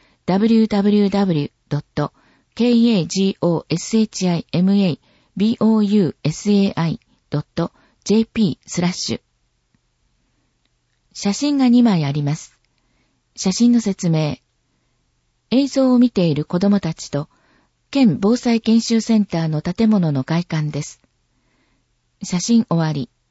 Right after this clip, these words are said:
特別警報を知っていますか？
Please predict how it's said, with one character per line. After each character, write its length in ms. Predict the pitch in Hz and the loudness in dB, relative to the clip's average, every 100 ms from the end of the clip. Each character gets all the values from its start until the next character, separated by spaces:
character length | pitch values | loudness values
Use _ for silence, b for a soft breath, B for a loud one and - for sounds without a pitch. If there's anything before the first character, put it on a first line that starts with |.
| _ _ _ _ _ _ _ _ _ _ _ _ _ _ _ _ _ _ _ _ _ _ _ _ _ | _ _ _ _ _ _ _ _ _ _ _ _ _ _ _ _ _ _ _ _ _ _ _ _ _
特 260 | - 202 294 | -4 -2 0
別 220 | 302 - | -2 -4
警 200 | - 269 | -2 -2
報 200 | 233 196 | 0 0
を 80 | 170 | 0
知 120 | - | -2
っ 20 | |
て 120 | - 202 | 0 2
い 100 | 190 | 2
ま 100 | 208 | 0
す 120 | - | -4
か？ 200 | 156 | -8